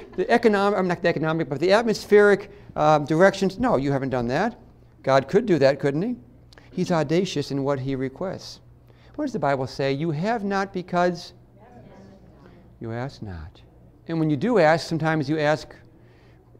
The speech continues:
amiss, right? You can consume it on your lust. But he says, "You have not because you ask not." So listen,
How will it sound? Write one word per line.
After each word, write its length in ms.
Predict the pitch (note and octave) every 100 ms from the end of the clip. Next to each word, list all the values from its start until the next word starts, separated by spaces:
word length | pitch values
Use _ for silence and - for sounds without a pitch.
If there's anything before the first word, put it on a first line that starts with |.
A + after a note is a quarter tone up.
| -
amiss, 440 | D3+ E3 C#3 -
right? 220 | C3+ C#3+ D#3+ D#3+ -
You 160 | C#3 C#3
can 100 | C3+
consume 460 | C#3+ C3 - E3 D3+
it 60 |
on 160 | C3+ B2+
your 100 | A#2+
lust. 420 | C#3 F3 G#2 -
But 140 | D3
he 80 | C#3
says, 160 | D#3 D3+
"You 60 |
have 260 | C#3 F3 G3+
not 220 | C#3+ D3
because 280 | D#3 E3 D#3
you 80 | D#3
ask 220 | E3 F#3
not." 120 | A#2+ - - -
So 80 | F#3
listen, 420 | C4 C4+ F3+ D#3+